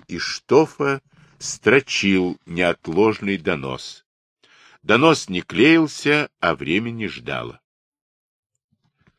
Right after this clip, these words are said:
Выехал я спешно с Дону в Москву из казачьего городка Голубых по делу весьма важному.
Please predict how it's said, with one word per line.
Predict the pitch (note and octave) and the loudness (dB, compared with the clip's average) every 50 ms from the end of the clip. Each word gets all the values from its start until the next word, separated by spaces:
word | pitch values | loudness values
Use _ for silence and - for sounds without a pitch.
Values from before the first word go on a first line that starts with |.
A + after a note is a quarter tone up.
| _ _ _ - _ _ _ _ _ _ _ _ _ _ _ _ _ _ _ _ _ | _ _ _ -20 _ _ _ _ _ _ _ _ _ _ _ _ _ _ _ _ _
Выехал | - F2 E2+ F#2 B2 D#3+ F3 F#3 F3+ F3 D#3 - - D#3 D#3 D3+ C3+ | -8 -6 2 4 6 8 8 8 6 6 4 2 4 4 4 4 4
я | A2 E2 G2 A2 A#2+ B2 B2 B2 B2 | 2 4 4 6 6 6 6 4 2
спешно | - - - - _ G2+ G#2 B2 C3+ C3+ C3 - - B2+ B2+ C3+ C3 B2+ | 0 -8 -14 -8 _ 2 4 6 6 4 2 -2 -4 0 2 2 4 4
с | A2+ F#2+ D2+ C2+ | 2 0 -4 -8
Дону | C2 C#3 D3 D3+ D#3 D3 C#3 A#2+ | 2 4 6 6 6 4 2 0
в | G2+ | 0
Москву | F2 F2+ E2+ D#2+ - - - _ - D2+ C#2+ F#2 B2 C#3+ D3 C#3+ - - _ | 2 0 0 -2 -2 -10 -14 _ -14 -6 -2 0 2 2 2 0 -2 -6 _
из | - G2+ G2 - | -6 -6 -6 -6
казачьего | - - F2+ E2+ D#2 C#2+ F2 A#2+ D#3 D#3 - - - - D3 C3+ C#3+ C#3 C3 | -6 -2 0 0 0 2 2 2 2 2 0 -6 -6 -4 0 2 2 2 2
городка | A2+ E2+ F#2 E2+ E2 D#2+ - - _ - G#2 G#2+ G#2+ G#2 - - _ | 2 0 2 2 2 0 -2 -8 _ 2 4 6 6 6 4 2 _
Голубых | - D2 D#2+ F2+ E2+ D2+ D#2+ D2+ B1+ B1 - C3+ F3 F3+ - - - _ _ _ _ _ _ _ _ _ _ _ _ | -12 -6 -4 -2 -2 -2 -2 -4 -2 2 2 2 2 2 -2 -12 -20 _ _ _ _ _ _ _ _ _ _ _ _
по | - G2 G2+ | 2 4 4
делу | F#2+ C2+ - G2+ A#2+ C#3 E3 D#3+ E3+ E3+ E3 | 2 2 2 6 6 6 8 6 4 4 2
весьма | C#3+ B2+ G#2+ G2 - - D#2+ E2 F#2+ A#2 C3 | 2 -2 -4 -4 -6 -8 -2 0 2 2 2
важному. | A2+ F2 E2+ D2+ D2 C#2 - - C2+ C2+ C2 B1+ B1 B1 B1 | 0 0 0 0 0 -2 -6 -12 -14 -14 -12 -12 -14 -16 -18